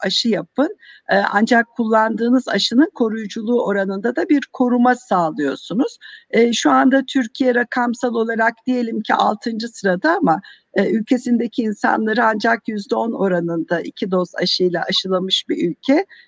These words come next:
Önümüzde yüzde altmış yetmişlik bir oranın geri kalanının kaldığını düşünecek olursak ve o altılık sırada bizden daha önde olan ülkelerin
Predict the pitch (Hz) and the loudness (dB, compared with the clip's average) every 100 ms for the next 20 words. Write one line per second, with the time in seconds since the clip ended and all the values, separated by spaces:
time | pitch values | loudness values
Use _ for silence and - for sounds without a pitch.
0 | _ 214 226 233 214 - 262 226 208 - | _ 2 4 2 2 2 2 2 -2 0
1 | 214 220 - 226 - 220 214 220 214 - | 0 -2 -4 -4 -2 -2 -4 -6 -4 -4
2 | - - 226 214 214 190 208 403 _ _ | -6 -4 0 2 4 4 4 0 _ _
3 | - 233 262 277 208 190 175 175 180 180 | 0 4 4 2 2 2 0 -2 -4 -4
4 | 196 190 196 190 190 196 - - 185 185 | -2 -2 -2 -4 -6 -8 -8 -6 -4 -4
5 | 175 190 185 170 - 135 - - - - | -2 -4 -2 -4 -2 -2 -4 -18 -20 -6
6 | 190 247 - 226 202 208 208 254 330 - | 2 4 4 4 4 4 2 0 0 -2
7 | - 214 196 196 190 170 196 180 247 233 | -6 0 0 2 0 0 -4 0 0 2
8 | 220 233 262 220 202 220 208 202 196 - | 0 2 2 0 0 0 0 0 0 -2
9 | 202 - 196 180 196 320 | -6 -2 -2 2 2 2